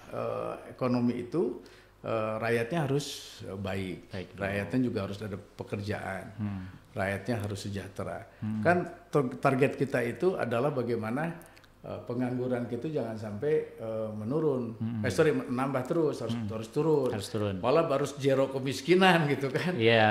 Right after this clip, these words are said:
Speaker 1: Nah, ini ada beberapa program supaya masyarakat itu kan cuman supaya mereka itu tidak harus dijamin.
Speaker 2: Hmm.
Speaker 1: Dijamin. Nah, jamin itu mungkin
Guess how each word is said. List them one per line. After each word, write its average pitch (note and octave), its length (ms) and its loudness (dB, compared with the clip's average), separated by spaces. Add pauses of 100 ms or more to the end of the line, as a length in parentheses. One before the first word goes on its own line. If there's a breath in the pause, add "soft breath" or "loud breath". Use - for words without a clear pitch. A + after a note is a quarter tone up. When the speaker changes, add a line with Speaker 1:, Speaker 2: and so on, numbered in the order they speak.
(140)
Speaker 1:
Nah, G2+ 140 4
ini D3+ 200 2 (640 loud breath)
ada A#2+ 300 8
beberapa C#3+ 400 6
program G2+ 800 -2 (160)
supaya D3+ 380 6
masyarakat D#3 640 6
itu D#3 160 4
kan A3+ 160 2
cuman F3 300 4 (140)
supaya D3+ 580 6
mereka D3+ 340 2
itu B2+ 240 0
tidak C#3+ 340 0
harus C3+ 220 0
dijamin. D3 720 6
Speaker 2:
Hmm. A#2 360 -2 (340)
Speaker 1:
Dijamin. B2 640 4
Nah, G2+ 140 -2
jamin G#2 340 0
itu G2+ 200 0
mungkin C#3 380 -2